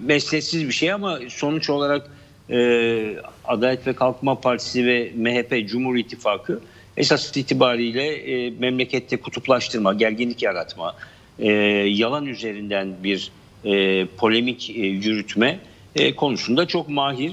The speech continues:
ve, e, çok, çok da hevesli bu konuda. E, yani çok örnek verilebilir. E, otursak şimdi konuşmaya başlasak birçok örnek ortaya çıkar. E, dolayısıyla,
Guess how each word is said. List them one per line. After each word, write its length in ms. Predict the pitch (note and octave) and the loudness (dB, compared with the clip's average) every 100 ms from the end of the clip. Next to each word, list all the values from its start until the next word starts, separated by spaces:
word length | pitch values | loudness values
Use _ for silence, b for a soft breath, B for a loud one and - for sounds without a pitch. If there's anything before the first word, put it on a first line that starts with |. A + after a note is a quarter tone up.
| E3 | -4
ve, 300 | C#3+ C3+ B2+ | -2 -2 -4
e, 260 | - C3+ B2+ | -2 -2 -2
çok, 200 | - - | -4 -2
çok 200 | C#3 - | -2 0
da 80 | D#3 | 2
hevesli 560 | D3 D3 C#3 C#3 G#2+ - | 2 2 0 -2 -4 -4
bu 240 | G2 F2 | -12 -12
konuda. 520 | - E2+ D#2 G2 F3+ B B B - | -4 -2 2 2 2 B B B 0
E, 360 | D3 B2+ B2 A#2+ | 2 2 0 0
yani 200 | A#2 A2 | 0 2
çok 200 | F#3 D#3+ | 0 0
örnek 340 | B2 G#2+ - | -4 -6 -6
verilebilir. 640 | F#2+ F2 E2+ E2+ B2 F3 | -6 -4 -4 0 0 0
E, 500 | - A#2+ A2+ A2 G#2+ | -2 0 2 2 2
otursak 540 | - A#2 A#2+ A2 A#2 G#2+ | 2 2 2 0 0 -2
şimdi 260 | G#2 F#2+ | -4 -4
konuşmaya 480 | - G#2+ G2+ A2+ G#2+ | 0 0 2 0 2
başlasak 580 | F#2+ - - - D#3 D3+ | 0 -2 -2 0 -2 -2
birçok 260 | - G#2 G2 | -2 -2 -2
örnek 280 | F2 D#2+ | -4 -4
ortaya 280 | F2 D#2 E2 D2 | -8 -6 -6 -4
çıkar. 340 | - C#3+ G3 B B B B - | 0 0 0 B B B B 0
E, 200 | B2+ C3 | 2 4
dolayısıyla, 680 | D3+ D#3 D#3 E3+ D#3+ D#3 | 2 2 0 0 0 -2